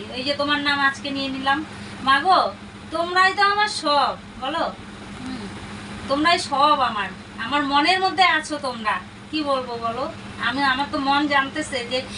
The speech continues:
কে কে আমাকে কমেন্ট করেছে না করেছে, হ্যাঁ, তো চলো এরকম দেখতে থাকো, ভালো লাগবে আমার। আর পাশে আছো জন্য আমি খুব আনন্দিত আছি, আমার মনটা খুশি থাকে সবসময় যে আমার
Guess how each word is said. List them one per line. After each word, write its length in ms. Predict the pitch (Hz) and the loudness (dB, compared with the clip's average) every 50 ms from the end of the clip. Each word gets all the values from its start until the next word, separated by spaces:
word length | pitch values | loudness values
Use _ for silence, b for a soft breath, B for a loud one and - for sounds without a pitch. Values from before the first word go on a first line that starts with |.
| B B - | B B 0
কে 100 | 302 311 311 - | 2 2 2 2
কে 80 | 320 320 302 | 2 4 4
আমাকে 340 | 285 285 277 285 285 277 294 294 285 285 | 4 2 2 -2 -2 0 0 0 0 0
কমেন্ট 260 | 277 269 277 277 277 - - | -2 -2 -2 -4 -6 -4 -4
করেছে 280 | 277 269 277 269 - 285 | -2 -2 -2 -2 -2 -4
না 160 | 277 262 254 247 233 - | -2 0 -2 -2 -2 -4
করেছে, 400 | 269 262 269 269 - - 277 269 262 262 - - - - - - - - - | -4 -4 -4 -4 -4 -2 -2 -2 -2 -2 -6 -10 -12 -12 -12 -12 -12 -8 -6
হ্যাঁ, 200 | 269 269 254 220 208 196 - | -4 -4 -4 -4 -6 -6 -4
তো 100 | 254 254 254 254 254 247 - - - - - - - - | -2 0 0 0 0 -2 -6 -10 -12 -12 -12 -6 0 2
চলো 200 | 285 277 285 330 381 359 339 320 | 2 4 6 6 6 6 6 6
এরকম 240 | 311 302 302 339 320 302 277 285 | 4 2 0 -2 -4 0 2 2
দেখতে 240 | 294 294 - 330 320 311 | 2 2 0 -2 0 0
থাকো, 220 | 311 320 330 349 381 427 - - - - - - - - | 0 0 2 2 2 2 0 -4 -10 -16 -16 -8 -4 -2
ভালো 180 | 240 233 277 294 294 | 0 2 2 2 2
লাগবে 260 | 294 285 269 262 330 330 320 311 | 2 0 0 0 2 4 4 4
আমার। 220 | 311 311 349 381 403 403 - - - 240 | 4 4 2 2 0 0 -6 -10 -6 -4
আর 80 | 240 240 233 254 | -4 -2 0 0
পাশে 260 | 262 254 - 294 311 311 302 294 269 247 | 0 0 0 -2 -2 0 2 4 4 4
আছো 200 | 262 269 - 330 302 311 | 2 0 -2 -6 -6 -4
জন্য 160 | 311 302 311 320 294 | -4 -2 0 0 0
আমি 100 | 285 294 294 - | -2 -2 -4 -6
খুব 100 | 330 311 294 240 | -4 -2 -2 -2
আনন্দিত 360 | 262 277 285 285 302 302 - 320 311 294 285 | -2 -2 -4 -4 -4 -2 -2 0 2 4 2
আছি, 200 | 285 285 - 311 320 302 | 2 0 -2 -2 -2 -2
আমার 160 | 269 277 269 269 262 | 0 -2 -2 -2 -2
মনটা 300 | 262 262 269 269 285 285 277 - | -2 -2 -2 -2 -4 -4 -4 -6
খুশি 200 | 269 262 294 294 294 | -6 -4 -4 -2 -2
থাকে 160 | 311 - 294 294 - | -2 -2 -4 -4 -6
সবসময় 420 | 285 277 - - 294 294 330 381 403 B B B B - 233 | -6 -6 -6 -4 -2 0 0 0 0 B B B B -4 2
যে 60 | 254 269 262 | 2 4 4
আমার 160 | 262 277 285 | 4 2 0